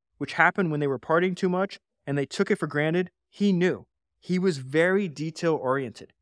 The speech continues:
He just paid attention to shit. By any reliable measure of pop stardom, Buffett shouldn't have had the career he's had. Margaritaville was the fourteenth biggest hit of nineteen seventy-seven.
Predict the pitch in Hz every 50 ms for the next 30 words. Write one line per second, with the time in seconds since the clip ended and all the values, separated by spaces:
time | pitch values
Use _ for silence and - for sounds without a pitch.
0 | _ _ _ - 165 147 127 - 151 160 175 - - - - - 151 156 156 151
1 | - - - 147 151 - 147 127 110 104 - - - - _ _ _ _ _ _
2 | _ _ _ _ _ _ _ - 151 151 151 _ - 175 196 202 220 233 240 202
3 | 175 160 151 151 160 175 180 185 180 170 147 143 139 143 139 151 151 127 127 -
4 | _ - - 147 165 - - - - - 135 127 117 101 92 117 - _ _ _
5 | _ _ _ _ - 175 196 220 - 269 240 - - - - - 190 190 190 180
6 | 170 160 156 151 160 160 160 - - - 135 131 131 131 131 151 151 - 175 175
7 | 202 175 - - - _ _ _ _ _ _ _ _ _ _ - 143 151 185 233
8 | 240 240 214 190 214 247 240 190 143 135 131 127 131 135 _ _ _ _ - 151
9 | 156 151 165 160 - - - 196 208 220 - - - 214 202 196 160 143 131 156
10 | 165 165 175 160 - - - 180 185 - 139 127 131 131 127 143 151 170 - -
11 | - - 170 160 156 151 151 - - 151 143 143 151 151 151 147 - - - 127
12 | 131 110 -